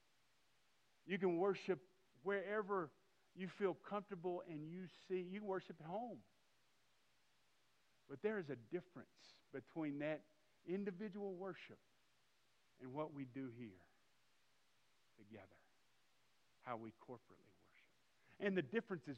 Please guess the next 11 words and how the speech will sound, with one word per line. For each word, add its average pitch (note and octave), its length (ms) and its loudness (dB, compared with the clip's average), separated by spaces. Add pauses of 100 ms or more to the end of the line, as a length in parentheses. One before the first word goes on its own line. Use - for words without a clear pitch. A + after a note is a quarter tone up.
this. E3 180 4 (340)
You A#3+ 360 6
cannot G3 580 8 (200)
do G3 380 4 (120)
the E3 100 6
one E3 360 8
another's F3 600 6 (1160)
solo. C3 200 2 (880)
You D#3 100 -4
need C#3 220 4
another. A2+ 240 -4